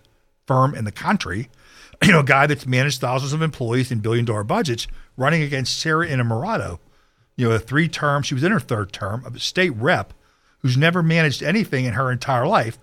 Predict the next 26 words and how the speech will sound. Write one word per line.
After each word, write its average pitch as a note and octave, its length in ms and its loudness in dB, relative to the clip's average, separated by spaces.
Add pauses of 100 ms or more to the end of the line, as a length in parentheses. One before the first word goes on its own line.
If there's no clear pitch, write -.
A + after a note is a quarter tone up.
(200)
And G3+ 60 0
it's F#3 60 -4
a - 180 -4
hardcore F#3+ 460 0
progressive. F3+ 520 -6 (320)
I D3+ 40 2
mean, D#3+ 140 6
she E3 220 0
called A3 420 0 (400)
the C#3+ 100 0 (120)
voters F3+ 520 2
of E3+ 140 -4
her D3 160 -2
district, - 720 -2 (300)
her F3 180 4
district F3 520 0
that D3 80 -10
she D#3+ 180 -4
represented, E3+ 680 0 (260)
she - 160 -4
called F#3 280 0
them C#3+ 180 -2
white, E3+ 300 -4
poor, F#3+ 260 -4
and C#3+ 140 -2
racist. - 680 -4